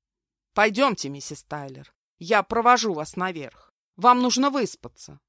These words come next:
у меня есть хорошее снотворное». Я улыбнулась сквозь слезы, вспомнив, как не могла добудиться Батлера утром, когда он спал, приняв свое хорошее снотворное,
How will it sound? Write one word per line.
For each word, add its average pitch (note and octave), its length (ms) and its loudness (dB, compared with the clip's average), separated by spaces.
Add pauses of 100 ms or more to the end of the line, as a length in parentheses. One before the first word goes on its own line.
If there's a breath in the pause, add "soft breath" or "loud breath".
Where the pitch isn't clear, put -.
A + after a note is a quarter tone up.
у F#3+ 40 -6
меня A3+ 280 0
есть G3+ 280 0
хорошее F3+ 520 0
снотворное». C3 880 -8 (580)
Я A3+ 180 0
улыбнулась A#3 580 -4
сквозь G3 320 -8
слезы, A3+ 520 -4 (160)
вспомнив, G#3+ 540 -4
как - 220 -6
не A#3 100 -2
могла A3+ 380 0
добудиться F#3 580 -8
Батлера G3 480 -4
утром, E3+ 460 -8
когда F3 380 -6
он G3 120 -6
спал, D3+ 440 -8
приняв E3+ 400 -8
свое D#3+ 240 -6
хорошее E3 500 -6
снотворное, C#3+ 880 -10